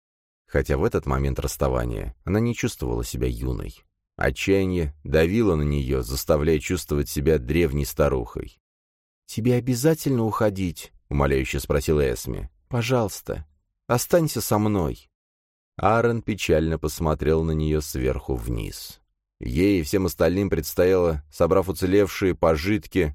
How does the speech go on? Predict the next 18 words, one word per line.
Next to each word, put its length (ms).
отправиться 580
в 120
путь 280
к 120
некрополям 640
Сикха, 680
чтобы 360
присоединиться 680
к 80
другим, 480
оставшимся 640
неудел 400
чинаринам. 800
Их 240
клан, 400
теперь 240
слишком 540
немногочисленный, 1300